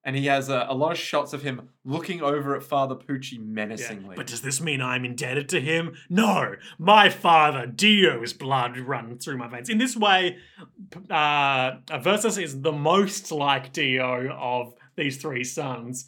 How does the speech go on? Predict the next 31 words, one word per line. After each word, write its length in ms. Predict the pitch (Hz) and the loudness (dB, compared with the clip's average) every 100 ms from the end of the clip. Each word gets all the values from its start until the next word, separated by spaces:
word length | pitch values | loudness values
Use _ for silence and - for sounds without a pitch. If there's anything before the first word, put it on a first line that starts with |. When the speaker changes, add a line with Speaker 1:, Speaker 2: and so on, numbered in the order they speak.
| _ _ _ _ | _ _ _ _
Speaker 2:
in 100 | 160 | -6
that 100 | 143 | -2
he 100 | 139 | -2
had 180 | 131 165 | 2 6
a 60 | 156 | 6
hard 320 | 143 147 139 | 6 2 2
life, 520 | 135 127 127 - - _ _ _ | 2 4 4 0 -10 _ _ _
uh, 440 | 139 120 117 113 117 - - | -2 0 0 -2 -6 -14 -4
and 160 | 151 139 139 | -2 0 0
that 140 | 143 | -2
it's 180 | 143 - | -4 -6
gonna, 340 | 160 147 143 135 | -2 -2 -2 -2
he's 180 | 135 | -2
gonna 180 | - 165 | 2 2
let 280 | 156 156 156 | 2 -2 -2
that 200 | 143 151 | -2 -2
define 520 | 170 135 160 135 135 | -4 -2 -2 0 0
him 220 | 123 127 127 | -2 -6 -6
to 120 | 147 | -6
be 160 | 127 | -6
awful. 540 | 131 127 123 127 123 - _ _ | -6 -10 -12 -14 -18 -18 _ _
Speaker 1:
Yes, 440 | 147 139 - - - _ | 2 2 0 -10 -20 _
but 160 | 170 165 | 0 0
to 60 | |
be 80 | 156 143 - - | -2 -4 -8 -2
Speaker 2:
He's 240 | 147 139 139 | 6 8 8
got 160 | 190 | 8
Speaker 1:
powerful. 0 | |
Speaker 2:
ambition. 720 | 175 175 143 175 - 107 107 - | 8 6 6 2 2 -4 -8 -8
Speaker 1:
Yes, 380 | 143 139 - - | 0 0 0 -8
exactly. 640 | 147 135 156 139 - 113 | -6 -2 2 2 0 -12